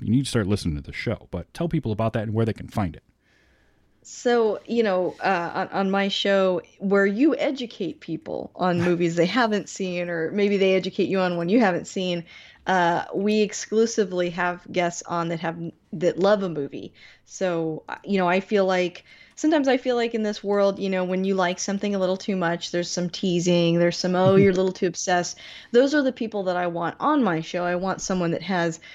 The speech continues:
Speaker 2: a crazy Indiana Jones collection or, you know, whatever, 'cause they're the experts of that film, and their energy and enthusiasm for it, I think, is contagious. So I, you know, I always want to have those kind of people on to talk about movies they love. So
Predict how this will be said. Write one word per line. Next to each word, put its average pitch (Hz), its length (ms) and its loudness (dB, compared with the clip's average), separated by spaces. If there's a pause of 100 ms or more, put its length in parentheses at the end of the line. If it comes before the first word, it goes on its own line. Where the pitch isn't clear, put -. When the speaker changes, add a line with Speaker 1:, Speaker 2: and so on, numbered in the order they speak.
(260)
Speaker 2:
a 185 100 4
crazy 180 840 -2 (220)
Indiana 185 440 2
Jones 175 320 -2
collection 170 800 -2
or, 156 240 0
you 196 100 4
know, 180 80 6
whatever, 180 420 2
'cause 226 240 0
they're 302 220 2
the 311 140 0
experts 220 480 -2
of 170 120 -6
that 147 240 -4
film, 247 380 0
and 180 380 -4 (340)
their 190 400 4
energy 202 400 2
and 175 100 0
enthusiasm 185 680 0
for 175 240 -6
it, 175 100 -2
I 175 160 -2
think, 180 240 -6
is 165 120 -8
contagious. 185 640 -2
So 170 400 0 (320)
I, 185 280 2
you 202 120 0
know, 170 220 -2
I 185 160 0
always 185 360 0
want 175 440 -6
to 170 280 -4
have 165 220 -2
those 165 160 -4
kind 165 180 -4
of 165 60 -6
people 165 320 -6
on 233 380 4
to 170 80 -4
talk 170 240 -4
about - 180 -4
movies 220 300 0
they 165 100 2
love. 147 260 -4
So 180 260 -2